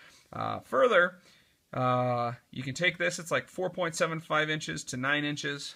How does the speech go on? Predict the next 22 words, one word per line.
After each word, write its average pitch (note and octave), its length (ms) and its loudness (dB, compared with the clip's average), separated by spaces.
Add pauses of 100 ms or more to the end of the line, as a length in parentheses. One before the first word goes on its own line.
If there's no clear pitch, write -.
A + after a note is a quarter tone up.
fully D#3 260 -4
extended C#3 340 -4
nine B2 220 -4
inches, A#2+ 400 -8
four A#2+ 240 -10
point A2+ 240 -10
seven G#2 220 -10
five F#2+ 320 -12
when G2 140 -18
it's - 240 -14 (260)
closed A#2 400 -8
down. G2+ 340 -6 (380)
But A#2+ 80 -8
you A#2 60 -6
can B2+ 120 -4
also C3 260 -2
get B2+ 300 -2
these, C#3+ 580 -4 (200)
and A2+ 120 -10
they A#2+ 160 -2
are A#2 280 -2
add-ons. C3+ 640 0